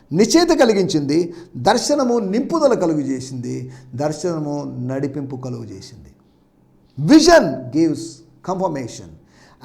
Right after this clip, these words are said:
and vision gives filling. మూడోది, the vision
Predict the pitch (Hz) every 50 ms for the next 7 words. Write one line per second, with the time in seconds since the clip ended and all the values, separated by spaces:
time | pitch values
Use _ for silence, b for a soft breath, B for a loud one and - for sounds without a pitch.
0 | - 143 151 147 143 131 127 139 196 262 233 220 269 247 214 170 131 175 175 160
1 | 156 - - - - - - _ - _ _ - - 190 160 135 123 107 92 -
2 | - - - - _ _ _ _ _ _ _ _ _ _ _ _ _ _ _ b
3 | b b b b b b _ - 156 220 302 339 330 302 254 220 220 208 196 185
4 | - - - - - 127 143 143 127 151 220 220 175 208 208 196